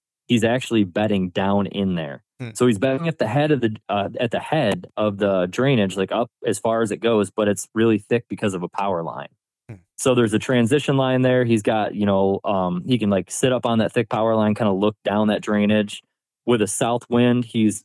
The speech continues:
Speaker 1: he's set up perfect. With a north wind, he can still bed there. Like, he's got a lot of things going for him.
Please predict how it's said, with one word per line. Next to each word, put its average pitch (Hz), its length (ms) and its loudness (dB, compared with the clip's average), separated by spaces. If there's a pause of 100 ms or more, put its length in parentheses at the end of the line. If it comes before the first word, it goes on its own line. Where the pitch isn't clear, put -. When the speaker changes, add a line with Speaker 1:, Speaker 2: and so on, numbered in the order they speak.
Speaker 1:
he's 101 400 -6
set 107 240 -2
up 98 180 -2
perfect. 101 480 0
With 98 140 0
a 98 60 2
north 107 340 0
wind, 110 220 2
he 104 100 -2
can - 140 -4
still 107 320 0
bed 98 260 -2
there. 98 320 2
Like, 104 160 -2
he's 123 100 -2
got 151 160 0
a 120 40 2
lot 113 180 0
of 110 60 -6
things 101 220 -4
going 110 280 0
for 98 300 -2
him. 92 160 -8